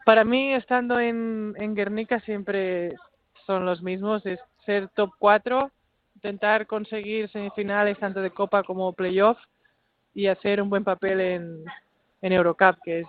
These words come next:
difícil, pero esos son los objetivos. Teniendo en cuenta también que la Liga Española es cada vez más competitiva, que te puede ganar cualquiera, igual que puedes perder contra cualquiera.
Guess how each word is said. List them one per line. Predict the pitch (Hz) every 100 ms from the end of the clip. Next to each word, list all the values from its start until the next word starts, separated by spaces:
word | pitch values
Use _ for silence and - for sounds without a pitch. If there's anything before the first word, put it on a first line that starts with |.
| -
difícil, | 175 190 190 233
pero | 214 185 165 170 165 160 -
esos | 190 185
son | 185
los | 180
objetivos. | 185 - 180 190 190 240 - - _ _ _ _ _ _ _ _ _ _ _ -
Teniendo | 208 208 208
en | 196
cuenta | 208 208
también | 202 208 233
que | 208
la | 180
Liga | 185 190
Española | - 190 202 196
es |
cada | - 190 185
vez | 190
más | 196 185
competitiva, | 190 190 180 170 220 220 208
que | 185
te | 180
puede | 202 202
ganar | 196 190
cualquiera, | 196 185 - 214 208
igual | 190
que | 185 180
puedes | 185 180 -
perder | 185 180
contra | 180 185
cualquiera. | 180 180 214 214 254